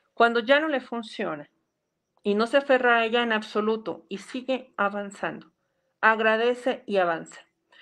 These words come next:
Algo que hacían mucho nuestros ancestros es entender esto, el agradecimiento. Pero sobre todo es entender todo tiene dualidades. Que mucho de, eh, hacer esto, el sí,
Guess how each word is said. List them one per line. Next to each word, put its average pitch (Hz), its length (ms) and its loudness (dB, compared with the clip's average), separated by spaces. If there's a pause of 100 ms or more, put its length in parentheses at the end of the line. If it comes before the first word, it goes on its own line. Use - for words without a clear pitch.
(300)
Algo 277 280 6
que 262 80 4
hacían 247 300 2
mucho 254 260 -2
nuestros 208 320 -6
ancestros 196 720 -4 (160)
es 220 260 0
entender 208 460 -4
esto, 190 280 -2
el 190 80 2
agradecimiento. 190 920 0 (580)
Pero 254 220 6
sobre 220 280 0
todo 254 240 6
es 269 120 -4
entender 214 560 -2 (180)
todo 254 480 2 (100)
tiene 220 480 -2
dualidades. 196 880 -2 (760)
Que 277 340 2 (300)
mucho 240 560 2
de, 196 360 2
eh, 190 300 -4
hacer 214 360 2
esto, 220 440 4
el 233 120 0
sí, 226 480 -6